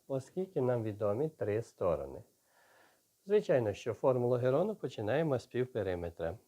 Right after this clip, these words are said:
Дуже зручно, тому що обчислений півпериметр нам згодиться і, е, для самої цієї формули. Отже, знаходимо P дорівнює А плюс Б плюс С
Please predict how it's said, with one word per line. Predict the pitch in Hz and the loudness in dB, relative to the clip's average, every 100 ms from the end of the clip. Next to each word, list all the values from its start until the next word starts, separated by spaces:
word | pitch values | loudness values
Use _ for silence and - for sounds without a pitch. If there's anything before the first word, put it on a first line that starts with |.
| _ | _
Дуже | 139 147 131 | -2 2 2
зручно, | 120 135 156 - 190 190 - _ _ | 0 -2 -4 -4 -4 -4 -16 _ _
тому | 131 120 | -2 -2
що | - 120 - | -2 -6 -4
обчислений | 120 - 143 131 120 113 107 | -10 -4 -4 -2 -2 -2 -2
півпериметр | 110 104 117 131 170 180 180 | -4 -2 0 2 2 0 0
нам | 151 110 | 0 0
згодиться | 101 101 139 165 - - | 0 -4 -4 -4 -6 -6
і, | 107 110 151 - - - - _ | -4 -4 -4 -6 -20 -20 -20 _
е, | 120 101 92 90 | -6 -2 -2 -2
для | 123 139 | -2 -2
самої | - 95 117 120 | -2 -2 -2 -2
цієї | 110 90 90 101 | -4 -4 -2 -2
формули. | 98 - 78 76 69 64 - _ _ | -6 -6 -4 -4 -8 -10 -14 _ _
Отже, | 180 196 160 | -4 0 0
знаходимо | 139 98 - 90 80 82 85 - _ | -2 -6 -2 -2 0 -4 -6 -10 _
P | 101 95 110 185 - _ - _ _ - | 2 4 4 2 -8 _ -20 _ _ -6
дорівнює | 120 113 98 78 69 87 - _ _ _ _ _ | -2 2 0 0 -6 -10 -16 _ _ _ _ _
А | 123 127 107 101 | 2 4 4 2
плюс | 104 101 95 | -2 0 0
Б | 98 101 113 95 85 - | -2 2 4 4 0 -6
плюс | 98 92 78 - | -4 -4 -6 -8
С | - 95 120 | -2 2 2